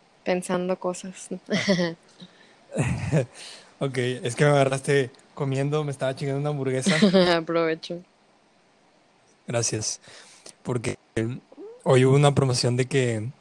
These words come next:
Speaker 2: compras un, un combo y te dan una hamburguesa por un peso.
Speaker 1: What? <laughs> De hecho, ahorita de que mi papá y yo nos pedimos en Rappi nieve de McDonald's porque salió igual de que una ganga. <laughs>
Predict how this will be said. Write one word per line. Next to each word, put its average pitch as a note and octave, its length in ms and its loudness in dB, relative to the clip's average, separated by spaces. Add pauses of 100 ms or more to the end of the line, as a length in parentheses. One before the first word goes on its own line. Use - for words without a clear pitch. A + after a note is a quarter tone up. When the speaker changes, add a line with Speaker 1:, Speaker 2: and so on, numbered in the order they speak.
Speaker 2:
compras B2 420 0
un, D#3 320 2
un D3 120 0
combo C#3+ 360 2
y D#3 80 2
te C3+ 140 -2
dan B2 140 -2
una B2+ 100 0
hamburguesa B2+ 400 0
por B2 160 -2
un B2 100 -4
peso. C3 380 0 (180)
Speaker 1:
What? F#3 280 4 (220)
<laughs> A#3+ 140 6 (640)
De G3 100 2
hecho, G#3 160 4
ahorita G#3 200 4
de G#3+ 80 4
que A3 100 -2
mi G#3+ 120 0
papá F3+ 260 2
y E3 60 -2
yo E3+ 60 -4
nos F#3+ 140 -6
pedimos F#3 420 -6
en G3 120 -2
Rappi F3+ 380 -4
nieve F3 420 -2
de F3+ 80 -6
McDonald's E3+ 720 -12
porque D#3+ 560 -6
salió F3 260 0
igual E3 320 2
de E3+ 60 -8
que E3+ 180 -4
una D#3+ 200 -8
ganga. D#3 300 -10 (220)
<laughs> F3+ 300 -2